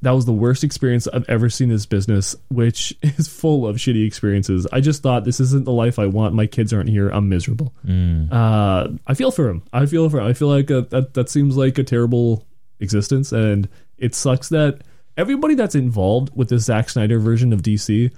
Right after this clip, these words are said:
Speaker 1: and they obviously, like, were so deeply into these characters, and especially, like, the rest of the world, like, M C U and coming off, like,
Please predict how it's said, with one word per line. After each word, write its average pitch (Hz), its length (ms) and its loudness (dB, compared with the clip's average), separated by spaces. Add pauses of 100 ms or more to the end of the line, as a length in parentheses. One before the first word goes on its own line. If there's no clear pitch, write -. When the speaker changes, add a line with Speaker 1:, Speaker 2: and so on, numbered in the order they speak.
(260)
Speaker 1:
and 123 120 0
they 139 80 2 (120)
obviously, 170 400 0
like, 151 220 0
were 120 120 0
so 123 340 0
deeply 120 600 0
into 113 280 0
these 113 160 2
characters, 104 480 0
and 135 100 0
especially, 208 380 0
like, 196 260 0 (560)
the 156 140 0
rest 190 260 0
of 302 80 2
the 196 80 2
world, 151 360 2
like, 135 100 2 (100)
M 196 160 0
C - 140 -2
U 156 560 4
and 101 180 -2
coming 170 260 0
off, 160 280 2
like, 123 260 0